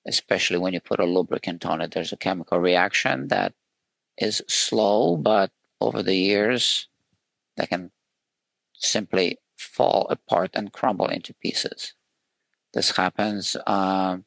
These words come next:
on nineteen eighties equipment a lot,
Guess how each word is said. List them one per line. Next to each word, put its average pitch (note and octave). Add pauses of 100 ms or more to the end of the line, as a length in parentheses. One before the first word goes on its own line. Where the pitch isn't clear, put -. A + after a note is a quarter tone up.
(1900)
on F#2
nineteen G2
eighties A2
equipment -
a B2+
lot, A2+